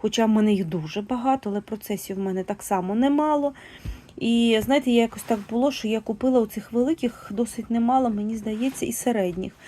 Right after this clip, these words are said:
І щось і великі, і середні, в мене великі, ні, брешу, в мене ще дві, дві,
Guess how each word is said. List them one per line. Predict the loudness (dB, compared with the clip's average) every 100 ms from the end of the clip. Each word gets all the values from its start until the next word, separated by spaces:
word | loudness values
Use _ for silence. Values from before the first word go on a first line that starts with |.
| -20 -20 -10
І |
щось | -4 -2 0
і |
великі, | 2 2 2 -2
і |
середні, | -2 0 2 2 2
в | 2
мене | 2 0 -4 -10 -20 0
великі, | 6 6 6 4
ні, | 6
брешу, | 4 0 0 0
в |
мене | 2 0
ще | -2 -2
дві, | -2 2 0
дві, | 0 0 2 2